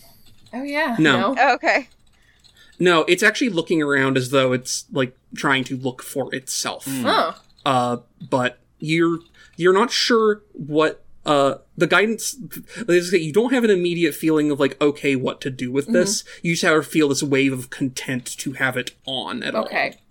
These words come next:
Speaker 1: Uh, well, Thalia is going to look at Blondie and then grab him by the arm with her not, with her not weird eye hand, I should say, 'cause I don't think Blondie would appreciate that. Uh,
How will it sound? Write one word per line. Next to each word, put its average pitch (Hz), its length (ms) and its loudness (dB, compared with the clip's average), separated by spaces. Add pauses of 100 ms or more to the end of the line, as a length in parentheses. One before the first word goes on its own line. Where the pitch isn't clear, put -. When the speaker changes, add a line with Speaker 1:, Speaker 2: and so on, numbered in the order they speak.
(460)
Speaker 1:
Uh, 202 240 0
well, 202 120 -4
Thalia 220 360 4
is 190 160 -2
going 202 180 -4
to 185 60 -6
look 208 180 -6
at - 140 -4
Blondie 190 520 -2
and 170 120 -8
then 165 220 -8 (160)
grab 220 320 2
him 226 240 0
by 214 140 2
the 202 160 -4
arm 190 400 0
with 202 160 -6
her 208 120 0
not, 196 300 -2 (100)
with 208 140 -8
her 208 100 -4
not 214 380 2
weird 190 380 -6 (340)
eye 180 420 -2
hand, 185 540 -8
I 180 80 -4
should 185 200 -12
say, 175 260 -2
'cause - 120 -16
I 208 60 -4
don't 185 120 -4
think 196 140 -10
Blondie 190 280 -4
would 185 80 -10
appreciate - 520 -12
that. 180 280 -2 (480)
Uh, 190 300 2